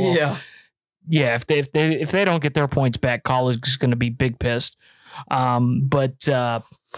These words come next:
Speaker 1: yeah, I mean, like I said, I've got a little bit of a, a rant for um, the appeals committee a little bit later on, but, uh, nascar did what they should have done. They penalized him, as the rule book says.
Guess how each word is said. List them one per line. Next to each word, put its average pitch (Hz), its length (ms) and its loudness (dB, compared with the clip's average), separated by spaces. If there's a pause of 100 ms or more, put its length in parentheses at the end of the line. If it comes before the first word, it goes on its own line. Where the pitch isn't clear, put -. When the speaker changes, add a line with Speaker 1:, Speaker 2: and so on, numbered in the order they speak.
Speaker 1:
yeah, 185 260 0
I 160 80 0
mean, 151 400 -4
like 143 160 -2
I - 20 2
said, 156 200 0
I've 151 140 -2
got 170 160 0
a 147 80 0
little 165 240 -2
bit 160 140 -2
of 135 160 -4
a, 127 340 -2
a 135 140 0
rant 151 480 0
for 135 520 -4 (680)
um, 120 580 -2 (100)
the 135 140 2
appeals 254 800 0
committee 139 600 2 (240)
a - 40 -18 (140)
little 139 180 2
bit 135 120 0
later 135 380 2
on, 143 420 0
but, 147 260 -2
uh, 123 220 2
nascar 226 540 0
did 247 180 -4
what 233 120 -6
they 240 140 0
should 247 220 -2
have 233 140 0
done. 160 300 0 (100)
They 139 180 0
penalized 170 600 0
him, 262 100 0
as 151 140 0
the 143 80 0
rule 151 240 2
book 139 240 -2
says. 226 540 0